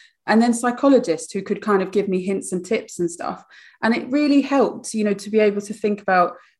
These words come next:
it's your portal into the digital world. You can have it as,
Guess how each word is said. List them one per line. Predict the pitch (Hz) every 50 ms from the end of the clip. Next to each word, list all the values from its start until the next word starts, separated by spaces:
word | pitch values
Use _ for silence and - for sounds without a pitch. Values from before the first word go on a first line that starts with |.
| _ _
it's | - - 269 - - -
your | - 269 294 320 320
portal | 320 - 262 247 247 240 226 - - 165 139 143 160 185 202 - _ _ _
into | - 196 202 190 -
the | - 175 180
digital | - 190 180 - 175 - 190 175
world. | 170 190 185 170 156 151 160 165 -
You | - 202 214 226 254 247
can | - - 247 226
have | - - 202 202 208 202
it | 165 131 123 - - - - _ _ _ _ _ _ _ _ _ _ _
as, | - - 208 185 -